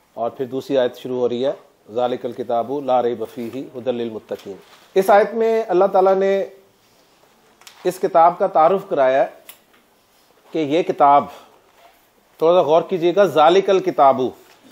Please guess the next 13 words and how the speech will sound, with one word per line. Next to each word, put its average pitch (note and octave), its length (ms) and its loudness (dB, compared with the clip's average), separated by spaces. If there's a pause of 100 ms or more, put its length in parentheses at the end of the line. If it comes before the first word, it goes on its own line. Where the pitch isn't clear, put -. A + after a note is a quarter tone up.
(580)
ज़ालिकल C#3+ 580 0
किताबु, C#3+ 480 2 (180)
मुरक्कब D#3 320 0
शारी D3+ 280 2
हम D3+ 120 -2
पढ़ D3+ 140 -2
चुके B2 240 -8
हैं, F2 100 -12 (2000)
तो C#3+ 40 -8
पूरा F3 220 0
जुमला G3+ 260 4
नहीं G3+ 220 2
है A#3+ 100 -4